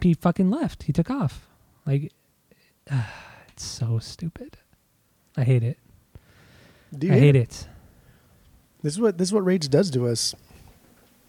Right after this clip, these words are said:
Speaker 1: I know. This is what a good rage song does to us. We, we, we get completely off topic and we talk about modern, modern issues that really aren't modern because this shit's been going on for decades.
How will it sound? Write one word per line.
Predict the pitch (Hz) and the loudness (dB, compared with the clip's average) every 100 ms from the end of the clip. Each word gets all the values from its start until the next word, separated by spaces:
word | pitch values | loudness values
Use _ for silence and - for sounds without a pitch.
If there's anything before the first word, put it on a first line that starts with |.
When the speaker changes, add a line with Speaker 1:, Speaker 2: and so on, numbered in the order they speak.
| _ | _
Speaker 1:
I | 156 | 0
know. | 139 123 107 - _ _ _ _ _ _ | 2 2 0 -8 _ _ _ _ _ _
This | 147 | 2
is | 170 | 6
what | 185 180 | 8 6
a | |
good | 139 160 | 6 6
rage | 151 139 143 - | 6 4 2 2
song | 139 135 | 2 4
does | 127 123 | 4 4
to | - | 2
us. | 117 - | 0 4
We, | 147 | 2
we, | 151 160 147 170 | 4 2 2 0
we | 151 | 2
get | 147 147 | 2 2
completely | 156 139 156 143 135 | 2 4 2 2 2
off | 127 | 2
topic | - 127 120 123 | 0 0 0 -2
and | 127 | -2
we | 120 | 0
talk | 135 123 | 0 0
about | 120 117 127 - _ - - - _ _ - | 2 0 -2 -10 _ -20 -20 -20 _ _ 0
modern, | 147 143 127 127 131 127 123 - - - | 4 6 6 6 4 4 2 -2 -14 0
modern | 139 135 131 127 | 4 6 4 2
issues | 127 - 135 123 123 | -2 0 4 4 6
that | 156 170 | 4 4
really | 185 202 | 4 6
aren't | 165 170 | 4 6
modern | 147 165 143 | 6 6 4
because | 135 139 131 | 4 4 4
this | 131 | 4
shit's | 151 | 2
been | - 139 | 2 2
going | 135 135 | 2 4
on | 135 131 | 2 0
for | 127 | -2
decades. | 131 123 180 202 - | -2 -4 -8 -12 -16